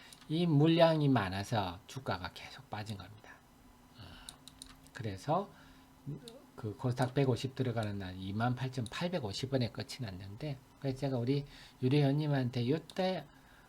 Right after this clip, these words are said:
물리신 분은 물타기 하시, 신규로 매수하기도 참 좋은 타이밍입니다." 말씀드렸죠. 왜? 이 이벤트가 끝이 났기 때문에 더 이상 나빠질 게 없고,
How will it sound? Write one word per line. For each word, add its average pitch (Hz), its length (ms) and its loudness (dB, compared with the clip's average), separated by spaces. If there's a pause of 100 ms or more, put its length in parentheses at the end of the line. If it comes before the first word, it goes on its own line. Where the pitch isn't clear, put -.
(120)
물리신 170 460 6
분은 113 200 4
물타기 101 460 -2
하시, 87 240 -8
신규로 147 500 2
매수하기도 95 760 -4
참 160 240 -6
좋은 104 260 -4
타이밍입니다." 104 800 -6
말씀드렸죠. 95 640 -14 (340)
왜? 113 160 0
이 143 340 4
이벤트가 117 500 0
끝이 147 300 -2
났기 113 300 -4
때문에 107 560 -6 (460)
더 135 80 4
이상 156 300 4
나빠질 101 540 -2
게 95 120 -12
없고, 98 500 -6